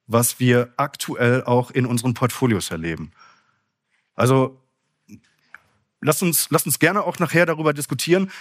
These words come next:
ob ihr da möglicherweise eine andere Haltung habt. Also Fragen können wir sehr, sehr gerne später machen.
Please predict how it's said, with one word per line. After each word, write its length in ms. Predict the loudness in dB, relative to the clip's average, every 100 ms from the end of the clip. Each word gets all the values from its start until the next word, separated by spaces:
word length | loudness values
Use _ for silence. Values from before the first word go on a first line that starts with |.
| -18 -2
ob 220 | -2 2
ihr 80 | 4
da 240 | 4 2
möglicherweise 580 | -2 -2 0 2 2 0
eine 60 | -2
andere 280 | 0 2 2
Haltung 220 | 0 0
habt. 200 | 0 0
Also 180 | -2 -2
Fragen 520 | 0 2 2 -2 -10 -12 -6
können 160 | 0
wir 60 | 2
sehr, 160 | 4 2
sehr 100 | 2
gerne 220 | 2 0
später 340 | 0 0 2
machen. 360 | 0 0 -2